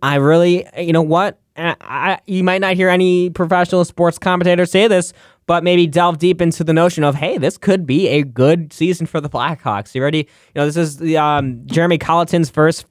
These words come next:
full season as a Blackhawks head coach. He's a young coach who's playing with young guys, and these guys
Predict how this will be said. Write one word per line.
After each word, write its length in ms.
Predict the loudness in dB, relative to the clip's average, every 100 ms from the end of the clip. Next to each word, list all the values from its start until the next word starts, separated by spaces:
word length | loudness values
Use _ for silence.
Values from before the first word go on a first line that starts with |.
| _ -2
full 200 | 0 0
season 400 | 0 0 2 0
as 80 | 0
a 40 |
Blackhawks 500 | 0 0 0 -2 0
head 180 | -2 0
coach. 300 | 0 0 -2 _ _
He's 140 | -2 2
a 60 |
young 280 | 2 2 0
coach 320 | 0 0 2
who's 200 | 0 0
playing 300 | -2 -4 -2
with 140 | 0 0
young 260 | 0 0 2
guys, 440 | 0 0 0 2
and 180 | 2 0 _ _
these 160 | 0 0
guys 680 | 0 -2 0 0 0 -4